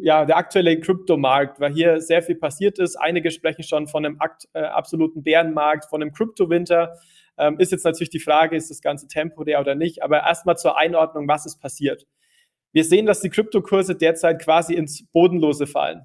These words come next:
Also, ähm, ja, man hat seit Jahresbeginn zum Beispiel einen Bitcoin-Preis von minus fünfundfünfzig Prozent, also mehr als halbiert. Zum Vergleich, es ist auch der dax gefallen mit knapp dreizehn Prozent seit Jahresbeginn, der breit gefächerte Aktienindex M S C I World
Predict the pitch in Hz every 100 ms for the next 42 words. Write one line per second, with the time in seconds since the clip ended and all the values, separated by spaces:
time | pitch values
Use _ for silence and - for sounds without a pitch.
0 | - 151 147 147 147 147 156 151 147 147
1 | 151 - _ - 156 143 139 - 156 175
2 | - - 170 160 156 160 196 196 175 175
3 | 175 160 151 151 156 143 180 - 156 151
4 | 156 156 151 180 196 185 185 - - 185
5 | 180 165 165 160 - 160 - _ _ -
6 | 143 156 143 139 _ _ - 135 139 139
7 | - 147 151 165 160 160 - 160 147 147
8 | - - _ _ _ _ _ - 175 180
9 | 147 156 208 220 185 180 180 175 156 165
10 | 160 - 185 175 175 175 180 160 156 -
11 | 147 139 156 185 208 185 175 - 160 160
12 | 151 147 143 147 147 139 143 143 143 139
13 | 135 143 143 156 156 143 143 139 143 -
14 | 151 156 151 147 - 151 151 147 147 143
15 | 139 127 139 151